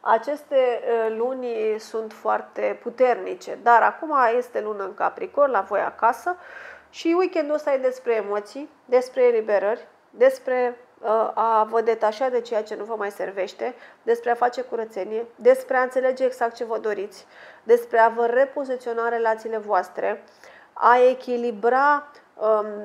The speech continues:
cine sunteți voi cu ce vor ceilalți să schimbe la voi. Adică pur și simplu este un weekend în care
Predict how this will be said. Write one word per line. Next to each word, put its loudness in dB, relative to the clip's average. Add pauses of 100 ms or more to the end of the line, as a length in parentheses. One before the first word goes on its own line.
cine -2
sunteți -2
voi 0 (120)
cu -6
ce 2
vor -2
ceilalți -2
să -8
schimbe -6
la 0
voi. 0 (400)
Adică 0
pur -6
și -8
simplu -4 (340)
este 0
un -8
weekend -2
în -4
care 0